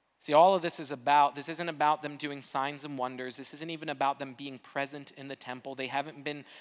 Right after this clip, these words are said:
banished from any of those. What this is about is what they said the last time. This is about the proclamation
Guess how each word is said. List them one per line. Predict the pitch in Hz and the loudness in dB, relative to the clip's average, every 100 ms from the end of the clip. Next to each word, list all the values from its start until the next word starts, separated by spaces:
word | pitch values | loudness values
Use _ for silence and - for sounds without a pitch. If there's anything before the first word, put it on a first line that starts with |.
| - | -20
banished | 143 131 143 147 147 - | -6 -4 -2 -2 -4 -4
from | - 139 139 | -4 -6 -6
any | 135 151 | -8 -8
of | 143 | -6
those. | 131 120 - _ _ _ _ _ _ | -6 -6 -10 _ _ _ _ _ _
What | 185 151 | -6 -4
this | 160 151 | -2 -4
is | 156 | -6
about | 165 151 127 - - _ _ | 0 4 4 2 -12 _ _
is | 139 127 | -12 -6
what | 151 | -4
they | 151 | -2
said | - 143 | -4 -6
the | 147 | -2
last | 147 120 - | 0 0 -4
time. | 117 | -10
This | 120 139 | -10 -10
is | |
about | 131 120 110 | -6 -6 -6
the | |
proclamation | 107 - 120 147 131 113 - 113 | -8 -4 -4 -6 -12 -8 -8 -8